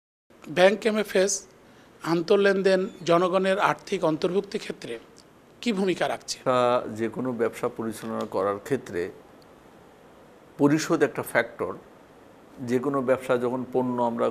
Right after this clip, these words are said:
Speaker 2: ক্রয় করি, তার বিনিময়ে আমরা যে অর্থ পরিশোধ করি, সেটা যত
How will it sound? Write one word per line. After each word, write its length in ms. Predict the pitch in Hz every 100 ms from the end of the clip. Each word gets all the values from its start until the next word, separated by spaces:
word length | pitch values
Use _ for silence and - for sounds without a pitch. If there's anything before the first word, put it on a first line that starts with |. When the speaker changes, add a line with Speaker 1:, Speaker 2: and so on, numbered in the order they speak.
| -
Speaker 2:
ক্রয় 240 | 117 117
করি, 380 | 113 117 110 107 - - - - -
তার 160 | 117
বিনিময়ে 400 | 113 120 120 120
আমরা 220 | 117 113 117
যে 120 | 117
অর্থ 300 | 107 - -
পরিশোধ 360 | 113 110 110 135 -
করি, 260 | 117 95 - - - - - - - -
সেটা 320 | - 135 139
যত 280 | 127 123